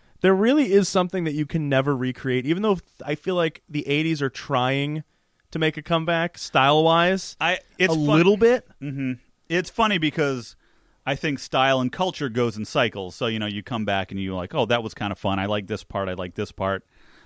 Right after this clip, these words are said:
Speaker 2: Um, the eighties were, were standalone.
Speaker 1: Yeah.
Speaker 2: Just a very weird, good time.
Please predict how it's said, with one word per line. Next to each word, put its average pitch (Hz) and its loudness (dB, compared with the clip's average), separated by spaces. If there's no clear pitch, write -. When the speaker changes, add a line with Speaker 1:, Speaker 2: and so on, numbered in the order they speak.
Speaker 2:
Um, 104 -2
the 143 -8
eighties 160 0
were, 120 -2
were 120 -2
standalone. 113 0
Speaker 1:
Yeah. 120 2
Speaker 2:
Just 123 -2
a 110 -10
very 120 2
weird, 107 -2
good 160 4
time. 135 0